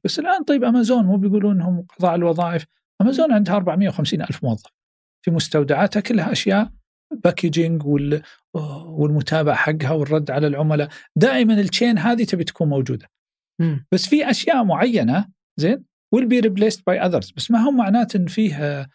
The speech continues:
Speaker 1: لازم كلهم يكونون على مستوى ذكاء، ولازم كلهم يصيرون محللين بيانات ولا كذا، لا.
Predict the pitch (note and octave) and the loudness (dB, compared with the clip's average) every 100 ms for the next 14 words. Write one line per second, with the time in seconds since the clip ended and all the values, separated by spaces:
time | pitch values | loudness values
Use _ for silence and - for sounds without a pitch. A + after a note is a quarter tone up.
0 | _ _ _ G#3 F#3 F3+ F3 - A3 G3 | _ _ _ 0 2 2 -2 0 2 2
1 | G#3+ - F3 F3+ F3+ C#3+ C#3+ - - D3+ | 2 0 0 0 2 0 0 -4 -2 0
2 | C#3+ C3+ - F3+ F#3+ E3 D3 D3 D3+ D3+ | 0 -2 0 -2 0 0 0 -2 -2 0
3 | C#3+ D#3 D3+ D3+ C#3 - C#3+ C#3 C#3+ C#3+ | 0 0 2 2 0 0 0 0 0 -2
4 | C#3+ C#3+ D3 C#3 - A#2+ A2 C3 F#3+ A3 | -2 0 0 -2 -4 -6 -4 -2 0 -2